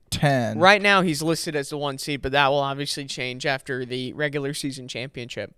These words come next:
Speaker 1: Yeah, he would still end up, uh, the second seed. Um, but yeah, Truex would be number one.
Speaker 2: And honestly,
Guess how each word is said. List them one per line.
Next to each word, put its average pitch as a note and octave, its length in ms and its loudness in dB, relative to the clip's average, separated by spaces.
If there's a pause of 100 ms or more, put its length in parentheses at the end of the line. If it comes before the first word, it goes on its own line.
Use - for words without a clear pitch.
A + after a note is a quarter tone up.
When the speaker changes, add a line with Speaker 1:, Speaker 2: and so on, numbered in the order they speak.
Speaker 1:
Yeah, B2+ 160 -10
he D#3 140 -4
would D#3 180 -2
still D3 420 -2
end B2+ 300 -4
up, A2+ 440 -2 (100)
uh, G#2+ 720 0
the A2+ 100 -6
second A2+ 560 -2
seed. G#2 680 -4 (560)
Um, C#2 460 -6 (920)
but A#2+ 100 -6
yeah, F2+ 100 -10
Truex G#2+ 480 -6
would A2+ 120 -10
be G#2 120 -12
number G2+ 260 -10
one. D2+ 120 -8
Speaker 2:
And A3 80 4
honestly, A#3 580 0